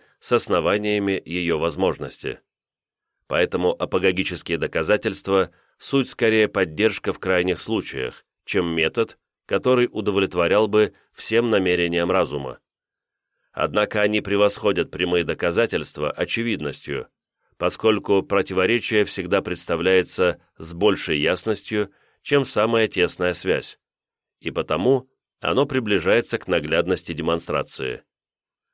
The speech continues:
Настоящая причина применения апогогических доказательств в различных науках такова. Если основания, из которых должно быть выведено «то или иное знание, слишком многообразны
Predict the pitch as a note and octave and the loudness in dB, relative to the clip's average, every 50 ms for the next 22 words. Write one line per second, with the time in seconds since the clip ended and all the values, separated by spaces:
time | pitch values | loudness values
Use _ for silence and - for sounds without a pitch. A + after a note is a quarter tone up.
0 | _ _ _ _ - - F2+ G2 F#2 - - G#2 G#2+ G#2+ G2 F2 - - F#2 E2 | _ _ _ _ -6 -2 0 0 0 2 4 4 4 4 4 2 2 0 0 0
1 | - F#2+ F#2+ - - G2+ F#2 E2+ E2 - - F2 F2+ F#2 F#2 F2+ F2+ E2+ D#2+ E2 | 0 -2 -2 -2 0 0 0 0 0 -4 -4 -4 -2 0 0 0 0 0 0 0
2 | E2 E2+ - - F2 - F#2+ F2+ F#2+ F#2 F2 F2+ E2 E2+ E2 - - F2 D2+ C2 | -2 -2 -2 -4 -4 -4 0 2 2 2 0 -2 -6 -6 -10 -8 -8 -8 -6 -4
3 | D#2 D2+ - D#2+ D#2 F#2 G#2+ G2+ - G2+ F#2+ F2 - - - - - F2 F2+ F2+ | -6 -4 -4 -2 0 2 0 2 0 -4 -6 -6 -10 -12 -12 -10 -6 -2 0 0
4 | F#2 E2 F2 F#2 F2+ D#2 - - F2 D2+ - - D#2 D2+ E2 G#2 A2 - A#2+ A2+ | 0 0 -2 -6 -6 -6 -6 -8 -8 -8 -6 -6 -4 -2 -2 -2 -2 -2 -4 -4
5 | - - - F#2+ F2 - G2 F#2 D#2 C#2+ B1 - _ _ _ _ _ _ _ _ | -4 -4 -6 -6 -2 -2 -2 -2 -2 -4 -6 -8 _ _ _ _ _ _ _ _
6 | _ _ _ _ _ _ _ _ - E2+ G2+ A2 G#2+ - G#2 G2+ G2+ F#2+ - A2+ | _ _ _ _ _ _ _ _ -2 2 4 4 4 4 2 2 2 2 2 2
7 | G#2+ G#2 G2 F#2 F2 D#2+ D#2 D#2 D#2 - - F2+ - - - G2+ D#2+ - F#2+ F#2 | 4 4 4 2 2 0 0 -2 -4 -4 -4 -6 -6 -2 -2 -2 2 2 2 2
8 | F#2 D#2 D2+ D#2+ F2+ F#2 F2 E2 F#2 F#2+ F2 E2 F2 C#2+ D#2+ E2+ G2+ F#2+ F2+ F2 | 2 0 0 0 0 0 0 0 0 0 2 0 -2 -4 -2 -2 0 0 0 0
9 | D2+ E2+ E2 E2 D#2+ D#2 D2+ - _ _ _ _ _ _ _ _ _ - - F2 | -2 -2 -2 0 -2 -2 -4 -6 _ _ _ _ _ _ _ _ _ -2 2 2
10 | F2 E2+ D2+ D#2+ - _ _ - F2 E2+ E2 F2 F2+ F2+ F2 E2+ F2 F2 E2+ E2+ | 4 4 2 0 -6 _ _ -4 -2 0 2 2 2 2 2 2 2 2 4 2
11 | E2 D2+ D2+ F2 F2 E2+ D#2+ D#2+ D#2 D#2 D2+ D2 D2 - - - - G2 G2+ F#2+ | 2 0 0 0 2 2 2 2 2 2 0 0 -2 -4 -10 -8 -4 -4 -4 -4
12 | - - F#2 F2 F2 E2+ E2 D#2 D2+ D2 C#2+ C#2 D2+ D#2+ F2 F#2+ F2 F#2+ G2+ G2+ | -2 -4 -2 -2 0 -2 -2 0 0 -2 0 0 2 2 2 2 2 0 0 -2
13 | F2 - | -2 -4